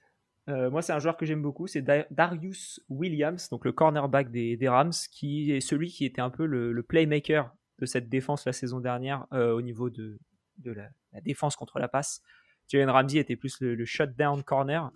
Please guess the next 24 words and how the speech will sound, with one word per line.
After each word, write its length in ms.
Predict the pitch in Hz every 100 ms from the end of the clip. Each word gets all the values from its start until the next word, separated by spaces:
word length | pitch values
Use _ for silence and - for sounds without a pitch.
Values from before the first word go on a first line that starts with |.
| _
et 80 | 131
là, 120 | 123
on 60 | 135
avait 180 | 123 117
plus 240 | - 131
un 60 | 123
playmaker 480 | - 127 127 139 127
de, 300 | 120 117 113
de 60 | 127
Darius 340 | 127 127 -
Williams. 260 | 123 143 143
T'as 100 | 143
plus 180 | 131
l'impression 300 | 131 123 120
que 60 | 131
tu 80 | 123
peux 120 | 127
lancer 200 | 120 117
sur 200 | 110 123
lui, 180 | 131 160
et 100 | 143
interception, 520 | 117 117 - - 135
interception, 460 | 131 120 117 - 120
interception. 520 | 120 - - -